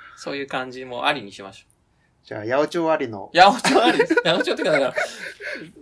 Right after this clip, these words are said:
Speaker 1: うん、で、それを、でも、た-、必ずただ二票入れるからさ。
Speaker 2: はい。
Speaker 1: その友達がさ、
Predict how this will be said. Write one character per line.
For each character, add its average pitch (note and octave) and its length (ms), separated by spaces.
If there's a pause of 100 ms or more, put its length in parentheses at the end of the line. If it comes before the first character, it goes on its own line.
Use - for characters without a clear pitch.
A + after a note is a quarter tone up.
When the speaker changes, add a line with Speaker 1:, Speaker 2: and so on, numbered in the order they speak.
Speaker 1:
う C#4+ 180 (100)
ん、 E3 40
で、 E4 140
そ E4+ 100
れ E4 140
を、 F#4 80 (140)
で B3 120
も、 C4 120
た-、 C4 220
必 C#4 140 (160)
ず B3+ 60
た C#4 100
だ G#3+ 100
二 C#4 180
票 D#4+ 100
入 C3+ 80
れ C#3 100
る C3+ 80
か B2 120
ら - 100
さ。 - 280
Speaker 2:
は B2 140
い。 G#2 60 (260)
Speaker 1:
そ F#3+ 160
の E3+ 300
友 F#3 240
達 A#3 320
が - 60
さ、 C#4+ 340